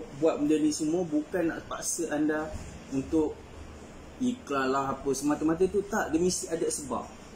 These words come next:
Sebab dia, saya nak tengok anda berjaya, saya nak tengok anda miliki customer yang ramai, saya nak tengok anda miliki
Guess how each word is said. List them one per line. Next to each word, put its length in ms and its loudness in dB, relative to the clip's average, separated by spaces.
Sebab 460 0
dia, 180 4
saya 240 -2
nak 160 -2
tengok 240 -2
anda 160 0
berjaya, 480 0
saya 240 -4
nak 160 -2
tengok 240 0
anda 320 -2
miliki 560 -2
customer 480 -4
yang 140 -2
ramai, 260 -4
saya 240 0
nak 120 -4
tengok 320 0
anda 320 0
miliki 480 -2